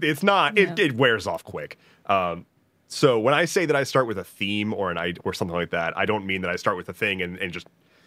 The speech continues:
Speaker 1: zero in on that one thing. But I'll usually start with, like, okay, what's a quirk or a, like, single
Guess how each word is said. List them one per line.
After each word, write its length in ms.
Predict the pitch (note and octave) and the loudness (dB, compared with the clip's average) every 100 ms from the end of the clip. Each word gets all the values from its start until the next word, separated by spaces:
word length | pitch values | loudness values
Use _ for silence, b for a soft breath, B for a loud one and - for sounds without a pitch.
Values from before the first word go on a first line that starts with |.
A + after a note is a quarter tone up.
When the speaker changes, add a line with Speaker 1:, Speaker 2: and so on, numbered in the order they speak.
| b b b _ _ C3 | b b b _ _ -8
Speaker 1:
zero 440 | F#2+ A2 C3+ A#2 | -4 2 2 4
in 120 | A2 A2+ | 2 2
on 100 | G#2 | 0
that 160 | G2 | -2
one 200 | F#2 F#2+ | -2 -4
thing. 340 | F2 F#2 A2+ C3+ b b b | -4 -4 -4 -8 b b b
But 100 | C#3+ | 2
I'll 80 | D3 | 4
usually 360 | D3 F#3 F#3+ E3 | 2 -2 -2 -2
start 360 | - B2 B2 | 2 2 2
with, 180 | A2+ G#2 | 0 -2
like, 180 | G2+ F#2 | -2 -2
okay, 220 | G#2+ F#2+ | -2 -2
what's 220 | F2+ F#2+ A2 | -4 -2 -2
a 140 | F#2 - | -4 -6
quirk 480 | - B2+ F#3 - - _ _ _ _ - | -6 -2 -2 -6 -20 _ _ _ _ -4
or 640 | A2+ G#2 G2 F#2 F2+ F2 _ _ _ _ - | 0 2 2 0 -2 -4 _ _ _ _ -2
a, 460 | G#2 G2+ F#2+ F#2 F#2 | 0 2 0 -2 -4
like, 140 | G#2 - | -6 -6
single 800 | - D#3 D3+ C3+ B2 A#2 G#2 | -4 -2 0 0 0 0 -2